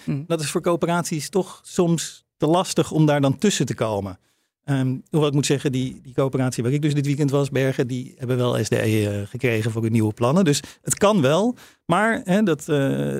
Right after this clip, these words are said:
Speaker 2: dat, dat horen we dan in de coöperatiesector. Ze vallen nu een beetje tussen wal en schip.
Speaker 1: En de regering moet nu dus die verruiming van de voorwaarden van de S C E, dus de, de subsidieregeling coöperatieve energieopwekking, onderzoeken. Waar moeten we dan aan denken?
Speaker 2: Ja, nou inderdaad, eh,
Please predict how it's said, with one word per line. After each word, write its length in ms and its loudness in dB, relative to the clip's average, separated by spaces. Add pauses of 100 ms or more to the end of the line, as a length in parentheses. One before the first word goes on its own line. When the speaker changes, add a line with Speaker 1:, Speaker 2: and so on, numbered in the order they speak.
Speaker 2:
dat, 280 -2
dat 140 2
horen 240 4
we 60 4
dan 140 2
in 80 4
de 60 4
coöperatiesector. 960 -2 (360)
Ze 140 -4
vallen 220 2
nu 60 6
een 80 4
beetje 220 2
tussen 260 -2
wal 120 0
en 80 -2
schip. 340 -10 (440)
Speaker 1:
En 140 0
de 80 4
regering 340 2
moet 120 4
nu 200 4
dus 200 0
die 280 -4
verruiming 520 2
van 140 0
de 60 2
voorwaarden 480 -2
van 180 2
de 300 -4
S 140 -2
C 20 -2
E, 420 0
dus 140 -4
de, 300 -2
de 80 -12
subsidieregeling 680 -2
coöperatieve 600 0
energieopwekking, 720 -2 (140)
onderzoeken. 600 0 (760)
Waar 200 0
moeten 200 2
we 60 2
dan 100 4
aan 60 2
denken? 400 -2
Speaker 2:
Ja, 200 -2 (120)
nou 200 -2
inderdaad, 440 2
eh, 260 0